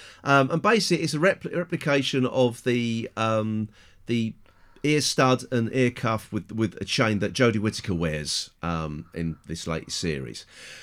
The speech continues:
Now, um, I think <laughs> it's some, so I think somebody posted it onto our, uh, Facebook group, and f-, forgive me, I can't remember who did it. It might have been Jeff Waddle, I think. Might have been Jeff. Um,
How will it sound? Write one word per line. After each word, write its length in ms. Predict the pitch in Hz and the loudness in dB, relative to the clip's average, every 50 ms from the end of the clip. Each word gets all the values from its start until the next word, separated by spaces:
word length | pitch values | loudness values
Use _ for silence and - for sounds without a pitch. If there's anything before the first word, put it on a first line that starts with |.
| - - - _ _ | -20 -20 -20 _ _
Now, 400 | - 127 127 127 127 127 123 - - | 4 6 6 8 6 6 2 0 0
um, 520 | 143 139 131 131 131 131 131 131 131 131 - _ _ _ _ _ - - _ _ _ _ _ _ _ _ _ _ - | 2 4 4 4 4 4 2 0 -2 -4 -8 _ _ _ _ _ -20 -20 _ _ _ _ _ _ _ _ _ _ -8
I 60 | 139 | -4
think 200 | 135 214 214 - - - 139 120 - - | -2 -2 -2 -2 -4 -4 -4 -4 -4 -6
<laughs> 320 | - - - - - - | -10 -12 -12 -14 -8 -2
it's 140 | - 170 170 | -2 0 2
some, 180 | - 202 208 208 | 2 0 0 0
so 160 | - - - | -2 -2 -2
I 40 | - | -2
think 180 | 165 185 180 - | -2 -2 -2 0
somebody 260 | - 202 240 269 262 | 0 2 2 2 0
posted 440 | - - 220 214 190 180 - - 160 | 0 0 2 4 4 4 4 0 0
it 40 | - | 2
onto 380 | 156 147 143 135 - 147 135 | 2 0 0 0 0 2 2
our, 320 | 131 127 131 127 123 113 - | 4 4 4 2 2 0 -2
uh, 200 | - 131 120 117 | -2 -2 -2 -2
Facebook 540 | 113 113 - 135 127 127 123 - - 90 - | -2 -2 0 2 2 2 2 0 -6 -8 -4
group, 280 | - 95 87 85 82 | -2 0 0 0 -2
and 120 | 104 98 101 | -4 -6 -6
f-, 180 | - - - - | -6 -10 -14 -10
forgive 260 | - 131 117 165 151 | -8 0 2 2 4
me, 80 | 131 120 | 4 2
I 60 | 113 | 2
can't 120 | 110 - 139 127 | 2 0 0 0
remember 160 | 123 110 110 | 0 2 2
who 120 | 104 107 104 | 2 2 2
did 120 | - 107 101 | 2 0 0
it. 60 | 120 | 2
It 40 | 120 | 4
might 160 | 147 175 175 | 4 4 2
have 80 | 170 131 | 2 0
been 340 | 147 139 135 131 127 123 - _ _ _ _ _ _ _ | 0 0 2 2 0 0 -4 _ _ _ _ _ _ _
Jeff 320 | - 147 147 135 135 - | -6 -4 -4 -4 -6 -8
Waddle, 360 | 139 143 143 151 180 190 190 - | -6 -6 -4 -2 -2 -4 -4 -6
I 60 | - 131 | -8 -8
think. 300 | - - 175 190 175 - _ | -4 -4 -4 -4 -6 -10 _
Might 80 | - 135 | -8 -8
have 80 | 131 131 | -6 -2
been 120 | 131 127 | -2 -2
Jeff. 240 | 127 147 156 160 - - - - - - - - - - - | 0 0 -2 -2 -4 -10 -20 -20 -20 -20 -20 -20 -18 -4 2
Um, 440 | 139 139 143 143 143 147 147 147 | 4 6 6 6 4 2 -2 -4